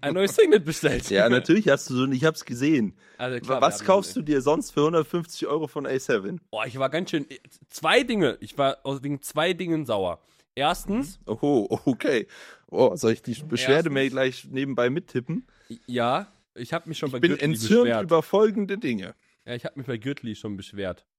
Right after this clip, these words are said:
Speaker 2: Mhm.
Speaker 1: Ähm, die, also, der erste Folgentitel unseres Podcasts, wie lautet er?
Speaker 2: Dreißig Zentimeter, dreißig Millimeter hart, ne?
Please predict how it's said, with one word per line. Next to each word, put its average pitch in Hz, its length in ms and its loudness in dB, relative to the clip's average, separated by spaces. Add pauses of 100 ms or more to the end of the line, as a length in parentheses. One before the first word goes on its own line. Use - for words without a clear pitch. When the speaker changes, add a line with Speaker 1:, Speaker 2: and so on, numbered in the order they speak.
(320)
Speaker 2:
Mhm. 165 320 -6 (120)
Speaker 1:
Ähm, 113 600 2 (480)
die, 147 380 2 (580)
also, 131 200 0 (260)
der 110 480 -8
erste 143 340 -4
Folgentitel 117 640 -2
unseres 113 380 -6
Podcasts, - 680 -12
wie 123 100 -4
lautet 104 340 -2
er? - 160 -16 (960)
Speaker 2:
Dreißig 95 300 -6
Zentimeter, 110 600 -2
dreißig 107 300 0
Millimeter 135 480 -2
hart, 110 240 -2
ne? 131 240 -4